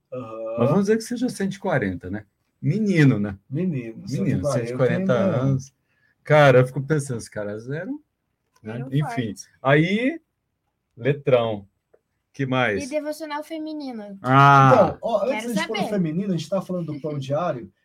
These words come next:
Speaker 1: é, a gente vai soltar um vídeo ali, porque assim, a pessoa fala assim, "Ah, mas eu nunca li devocional, eu nem sei como ler." Eu vou dar uma dica pra vocês, excepcional.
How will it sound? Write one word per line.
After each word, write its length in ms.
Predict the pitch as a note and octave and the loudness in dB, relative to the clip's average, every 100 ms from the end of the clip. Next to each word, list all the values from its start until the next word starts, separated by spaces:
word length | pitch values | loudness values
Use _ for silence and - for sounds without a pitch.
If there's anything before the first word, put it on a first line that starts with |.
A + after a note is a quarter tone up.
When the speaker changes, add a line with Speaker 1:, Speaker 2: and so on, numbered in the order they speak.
| _ - | _ -14
Speaker 1:
é, 240 | C#3 C#3+ | -8 -6
a 80 | C#3 | -4
gente 220 | C3 D#3+ | -6 -8
vai 160 | D3+ E3 | -6 -8
soltar 420 | - D3+ C3+ D#3 | -8 -10 -2 -2
um 120 | C#3 | -2
vídeo 440 | G2+ A#2 D3+ A#2+ B2 | -6 -8 -8 -8 -10
ali, 260 | A#2+ D#3 C3 | -6 -6 -4
porque 200 | E3 G3+ | -6 -6
assim, 180 | G3 | -2
a 60 | G3 | -2
pessoa 340 | G3 F#3 G#3 | -2 -4 -4
fala 200 | G3 G3 | -4 -4
assim, 180 | F#3+ A3 | -4 -6
"Ah, 120 | A#3+ G#3 | -6 -4
mas 180 | G3+ | -4
eu 100 | G3+ | -4
nunca 320 | G3+ A3 - G#3+ | -4 -8 -10 -6
li 120 | G3 | -4
devocional, 760 | F#3 F3 E3+ - D#3 C#3+ E3 | -4 -4 -6 -6 -4 -2 -2
eu 80 | E3 | -4
nem 240 | D#3+ G3+ G3+ | -6 -6 -8
sei 200 | - F#3 | -6 -6
como 240 | F3 E3+ | -2 -2
ler." 140 | D3+ C3+ | -2 -4
Eu 80 | |
vou 120 | C3 F#3+ | -4 -2
dar 200 | G3+ F#3+ | 0 0
uma 60 | |
dica 220 | D3 D#3+ | -2 -8
pra 160 | - D#3+ | -8 -8
vocês, 440 | D3 C3+ C#3+ C3+ | -10 -10 -8 -6
excepcional. 720 | C#3 C3+ D#3+ - D#3 C3 - | -8 -10 -10 -8 -6 -8 -10